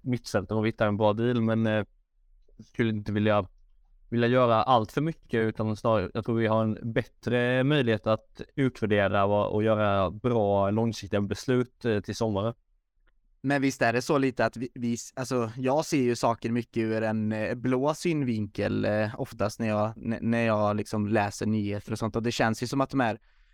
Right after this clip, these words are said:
Speaker 2: priserna på de här spelarna, inklusive Kukureya och, eh, det förmodade priset då på Moises Caicedo,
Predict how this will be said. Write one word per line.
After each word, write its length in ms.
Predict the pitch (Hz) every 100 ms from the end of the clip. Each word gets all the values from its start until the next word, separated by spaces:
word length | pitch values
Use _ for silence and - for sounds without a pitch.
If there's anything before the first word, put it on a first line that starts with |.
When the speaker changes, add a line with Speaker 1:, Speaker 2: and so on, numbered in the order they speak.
| _ -
Speaker 2:
priserna 600 | 139 135 120 - 110 107
på 100 | 143
de 100 | 143
här 100 | 123
spelarna, 500 | - 123 110 104 104
inklusive 460 | 113 110 110 107
Kukureya 720 | 107 101 117 113 104 101 101 107
och, 300 | 104 _ 110
eh, 320 | 104 101 104 - _ _ _
det 120 | 120
förmodade 600 | 113 120 127 113 107 110
priset 360 | 123 120 104 107
då 160 | 113 98
på 360 | - 107 104
Moises 400 | 104 101 - 104
Caicedo, 640 | - 110 - 113 101 107